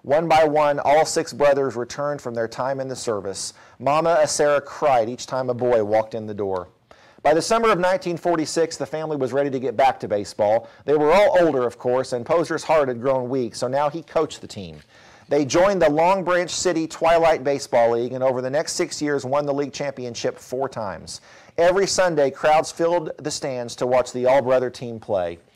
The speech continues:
As time passed, the Aceras got married and moved into their own homes. They worked hard at their jobs, at the water company, at the post office, selling insurance. They started having children of their own. In nineteen fifty-two, they played their last game as a team, but they had already made history.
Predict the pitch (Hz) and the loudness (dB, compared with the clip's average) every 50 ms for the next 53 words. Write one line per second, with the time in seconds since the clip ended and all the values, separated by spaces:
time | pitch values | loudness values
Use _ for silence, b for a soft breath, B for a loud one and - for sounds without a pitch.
0 | b b b b b b b b 123 151 - - 202 208 220 226 196 - 190 175 | b b b b b b b b -2 -2 0 0 -2 -2 -2 -2 0 2 2 4
1 | 175 170 170 - 165 151 147 135 - 165 160 175 180 165 139 127 170 156 147 147 | 4 2 2 -2 -4 -4 -2 -2 -2 -2 0 0 0 -2 2 2 2 2 2 2
2 | 147 143 147 147 151 139 135 127 131 143 151 135 151 147 143 139 135 135 131 135 | 0 0 0 0 -2 -2 -4 -4 -4 -4 -4 -4 -6 -4 -4 -2 0 2 2 2
3 | 139 139 123 113 101 101 101 104 107 107 - B B B B B 139 151 156 156 | 0 -2 -4 -6 -6 -6 -8 -10 -12 -14 -16 B B B B B 2 2 2 2
4 | 170 156 - - 156 165 175 165 165 165 175 165 131 135 139 131 135 139 139 135 | 0 0 0 2 2 2 2 2 -2 -2 -4 -4 0 2 2 4 6 4 4 2
5 | 123 135 117 - 131 123 127 135 139 143 143 139 - 143 143 139 143 139 143 143 | 0 -4 -4 -2 -2 2 4 4 4 4 2 0 -2 -6 -6 -4 -4 -6 -6 -6
6 | 139 139 135 120 - - 117 - - 143 135 - - - 131 127 120 - 139 135 | -6 -4 -4 -6 -6 -6 -6 -4 -2 -2 -2 -2 0 2 2 2 2 0 -4 -8
7 | - - - B B B B - - 165 151 147 147 143 135 135 139 131 - - | -8 -10 -14 B B B B -6 0 2 2 4 2 0 -2 -4 -6 -6 -4 -2
8 | 139 131 131 135 139 135 - - B B B B - 143 135 - - 170 175 180 | -2 -2 -2 -4 -6 -10 -14 -14 B B B B -6 -6 -6 0 2 2 2 2
9 | 160 165 165 160 156 156 147 - - 165 165 156 160 160 160 156 156 156 147 131 | 2 2 2 2 2 0 -4 -2 0 0 2 2 0 -2 0 2 2 2 4 4
10 | 117 110 107 101 95 92 95 _ b b b b b b b 147 151 151 165 185 | 2 0 -2 -4 -8 -12 -18 _ b b b b b b b -2 -2 0 2 0
11 | 208 196 - 196 196 190 - - 196 - - 180 156 - - 160 147 131 139 139 | 0 0 -2 -4 -4 -4 -2 -2 -2 -2 -4 -10 -10 -4 -2 -2 0 0 -2 -2
12 | - 151 147 139 127 131 123 123 123 131 135 139 147 - - 151 143 143 139 139 | 0 0 0 2 2 2 2 4 4 4 4 4 2 0 -4 -8 -8 -6 -6 -6
13 | 127 127 131 - - 135 117 107 101 98 95 b b b b 123 120 - 131 120 | -6 -6 -10 -10 -10 -12 -10 -10 -12 -14 -16 b b b b -6 -2 -2 0 0
14 | 117 - - 127 139 143 151 147 143 139 139 139 131 127 - 120 101 - - - | 0 2 2 4 4 4 4 2 0 0 0 0 -2 -2 -4 -6 -8 -8 -10 -8
15 | 95 90 90 87 | -8 -8 -8 -10